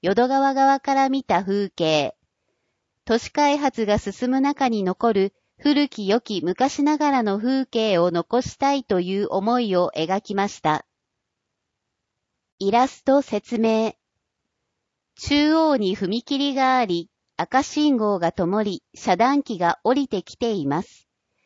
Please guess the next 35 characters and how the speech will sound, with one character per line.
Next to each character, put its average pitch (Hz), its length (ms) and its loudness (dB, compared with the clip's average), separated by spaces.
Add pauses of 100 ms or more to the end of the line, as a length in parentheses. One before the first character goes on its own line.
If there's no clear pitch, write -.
(380)
踏 262 280 2
切 294 280 0
の 302 200 4
奥 302 180 -2
に 233 160 0
は 180 260 0 (160)
瓦 240 420 4
屋 302 180 2
根 285 140 2
の 208 120 2
家 185 300 -2
が 180 180 0 (180)
連 202 160 2
な 262 120 2
っ 285 80 -4
て - 160 -6
い 170 160 -2
ま 156 160 0
す。 - 260 -20 (720)
イ 165 140 -2
ラ 214 160 2
ス - 160 -20
ト 220 280 0 (120)
終 160 200 2
わ 180 80 2
り。 175 240 -4 (2500)
京 277 240 -2
阪 311 320 -2
本 311 260 2
線 190 320 -2 (160)
枚 233 140 0
方 294 260 -4
公 285 320 0
園 285 240 0
駅、 175 420 -6